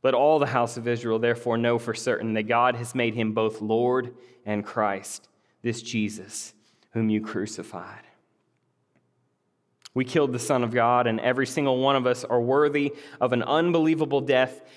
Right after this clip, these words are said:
and punishment for all eternity. And if that is what he did, it would have been perfectly just. We deserve that death.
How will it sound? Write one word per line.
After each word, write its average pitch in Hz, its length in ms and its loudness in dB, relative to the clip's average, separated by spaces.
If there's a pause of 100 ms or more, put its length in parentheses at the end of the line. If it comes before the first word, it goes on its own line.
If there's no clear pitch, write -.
(100)
and 110 160 0
punishment 127 640 -2
for 117 160 -2
all 120 240 2
eternity. 107 560 -4 (180)
And 107 140 -2
if - 100 -12
that 127 200 2
is 131 140 -2
what 107 200 -2
he 120 160 -4
did, 113 420 -2 (400)
it 123 80 -2
would 110 200 -4
have 98 120 -10
been 104 220 -4
perfectly 107 680 -10
just. - 720 -14 (920)
We 123 220 0
deserve 107 840 -2 (260)
that 101 540 -4 (280)
death. - 600 -8